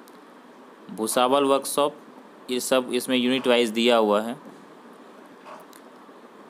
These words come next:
जब एक zone को आप खोलते हैं उसका पूरा unit देख सकते हैं आप।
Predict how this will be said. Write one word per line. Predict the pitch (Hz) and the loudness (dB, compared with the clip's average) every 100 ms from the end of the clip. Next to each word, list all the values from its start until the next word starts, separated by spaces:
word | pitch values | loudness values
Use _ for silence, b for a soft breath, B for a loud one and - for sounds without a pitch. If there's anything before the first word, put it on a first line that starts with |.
| - - - - - - | -20 -20 -20 -20 -20 -2
जब | 117 117 | 2 4
एक | 123 - - - - - - - - - - - - - - - | 4 2 -10 -18 -20 -20 -20 -20 -20 -20 -20 -20 -20 -20 -18 -10
zone | 104 120 127 | 2 2 2
को | 113 | 2
आप | 127 123 - | 2 2 -2
खोलते | - 110 113 113 131 | -2 -2 0 0 0
हैं | 127 139 160 - - | 0 -4 -10 -18 -12
उसका | 107 - 117 | -6 -2 -2
पूरा | - 117 127 | -2 2 4
unit | 120 107 113 127 127 | 4 2 0 -2 -2
देख | 113 117 | -2 -2
सकते | - 110 - 113 | -2 -6 -4 -4
हैं | |
आप। | 117 127 | -4 -6